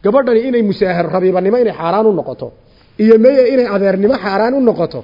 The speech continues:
may kala xoog badan yihiin mise way siman yihiin? Way siman yihiin. Awil musaawi saasuu inoo leeyahay. Awil musaawi.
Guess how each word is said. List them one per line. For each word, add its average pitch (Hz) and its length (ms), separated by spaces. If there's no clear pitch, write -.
may 254 180
kala 208 200
xoog 240 280
badan 240 180
yihiin 208 140
mise 202 180
way 262 140
siman 254 280
yihiin? 170 280
Way 214 200
siman 226 260
yihiin. 160 160
Awil 254 300
musaawi 220 520
saasuu 214 400
inoo 180 220
leeyahay. 123 380
Awil 202 280
musaawi. 135 420